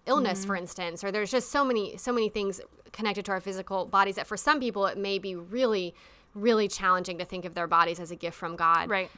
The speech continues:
Speaker 1: Um,
Speaker 2: Or
Speaker 1: but
Speaker 2: with, like, body dysphoria and all of those,
Speaker 1: Right,
Speaker 2: the, all
Speaker 1: yeah,
Speaker 2: those things, yeah.
Speaker 1: yeah.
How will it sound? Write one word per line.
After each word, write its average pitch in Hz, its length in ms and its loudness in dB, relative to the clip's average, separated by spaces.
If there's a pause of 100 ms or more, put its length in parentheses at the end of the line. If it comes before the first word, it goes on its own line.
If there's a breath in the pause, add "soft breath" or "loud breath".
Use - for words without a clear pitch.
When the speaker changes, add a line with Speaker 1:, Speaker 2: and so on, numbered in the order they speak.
Speaker 1:
Um, 175 440 -2
Speaker 2:
Or 254 120 10
Speaker 1:
but 240 80 10
Speaker 2:
with, 247 180 4
like, 208 180 2
body 190 240 4
dysphoria 180 480 -6 (240)
and 170 80 -10
all 175 140 0
of 175 60 -4
those, 170 140 -4
Speaker 1:
Right, 180 340 2
Speaker 2:
the, - 80 -6
all 180 100 0
Speaker 1:
yeah, 156 160 4
Speaker 2:
those 190 80 -4
things, 170 240 -10
yeah. 170 140 -2
Speaker 1:
yeah. 117 220 -2